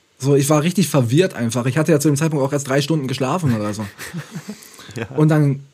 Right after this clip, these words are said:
Speaker 1: ist er aber wie der Blitz, Alter, kommt er in die Wohnung und sprintet von Zimmer zu Zimmer, ne?
Speaker 2: Hä?
Speaker 1: Und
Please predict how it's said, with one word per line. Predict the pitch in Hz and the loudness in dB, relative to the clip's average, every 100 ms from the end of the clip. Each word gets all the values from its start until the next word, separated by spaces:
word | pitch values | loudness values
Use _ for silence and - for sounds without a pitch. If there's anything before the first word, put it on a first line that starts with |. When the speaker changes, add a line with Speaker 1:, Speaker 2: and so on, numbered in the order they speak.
| _ _ _ _ _ _ | _ _ _ _ _ _
Speaker 1:
ist | 214 202 | -2 2
er | 208 180 | 2 0
aber | 139 170 156 123 | 0 0 0 2
wie | 170 226 | 2 4
der | 214 175 | 2 2
Blitz, | 139 170 233 - - | 2 4 2 -2 -8
Alter, | 135 143 139 165 196 185 _ _ _ _ _ - | -2 -2 0 -2 -2 -6 _ _ _ _ _ -4
kommt | 196 214 | 0 2
er | 202 | 2
in | 180 | 2
die | 170 147 | 0 2
Wohnung | 185 208 175 202 - - | 2 2 0 -2 -8 -8
und | 151 143 | -2 -2
sprintet | - 147 180 196 190 | 0 0 2 2 0
von | - 139 135 | -2 -2 -2
Zimmer | - 180 175 160 | 0 0 0 -4
zu | 139 | -6
Zimmer, | 139 147 110 95 - | -2 -2 -2 -4 -8
ne? | 117 147 160 - - | -4 -2 -4 -8 -8
Speaker 2:
Hä? | 117 135 147 _ _ _ _ _ _ _ _ | -4 -4 -6 _ _ _ _ _ _ _ _
Speaker 1:
Und | 170 180 165 | 0 2 0